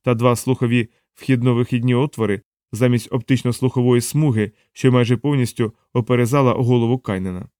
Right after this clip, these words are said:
Убогі зроговілі волоски замість термовипромінювальних шкірних складок. Уже не вперше Кайнену спало на думку, що еволюція обійшлася з цією расою, м'яко кажучи, суворо щодо фізичної будови.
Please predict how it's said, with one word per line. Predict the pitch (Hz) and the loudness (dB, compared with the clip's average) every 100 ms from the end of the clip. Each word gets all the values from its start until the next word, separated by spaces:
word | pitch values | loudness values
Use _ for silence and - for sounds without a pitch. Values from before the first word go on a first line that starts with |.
| _ _ _ _ _ _ - | _ _ _ _ _ _ 0
Убогі | 127 156 165 135 | 2 4 4 2
зроговілі | 117 135 131 131 127 123 113 | 2 2 4 4 4 2 0
волоски | 120 131 131 - 180 185 _ _ - | 0 2 2 0 -4 -4 _ _ -6
замість | 110 127 120 - | 0 2 0 0
термовипромінювальних | 139 123 123 127 131 127 123 123 120 120 | 0 2 0 0 0 0 0 0 0 0
шкірних | - - 123 120 | -4 -2 -2 -2
складок. | - - 95 - - _ _ _ _ _ _ _ _ _ | -4 -6 -8 -8 -14 _ _ _ _ _ _ _ _ _
Уже | 143 175 | 0 2
не | 185 | 2
вперше | 175 131 107 - 104 | 0 -2 -2 -2 -6
Кайнену | - 127 120 120 | -2 0 2 0
спало | 117 - 120 120 | -2 0 0 2
на | 120 | 0
думку, | 156 175 - - _ _ _ | -2 -2 -4 -8 _ _ _
що | - 131 | -2 2
еволюція | 135 135 131 - 120 | 2 2 2 0 -2
обійшлася | 135 127 123 120 117 120 | 0 -2 0 -2 -2 -6
з | - | -4
цією | 117 123 117 | 0 2 2
расою, | 143 147 123 110 - _ - | 0 -2 -2 -2 -4 _ -4
м'яко | 127 123 131 | -2 0 -2
кажучи, | 123 120 110 123 - _ | 0 0 0 -2 -4 _
суворо | - 156 160 160 113 | -2 0 2 2 2
щодо | 107 131 123 117 | 0 0 0 0
фізичної | 131 123 120 127 123 | 0 -2 -2 -2 -2
будови. | 123 117 95 - | -2 -4 -6 -8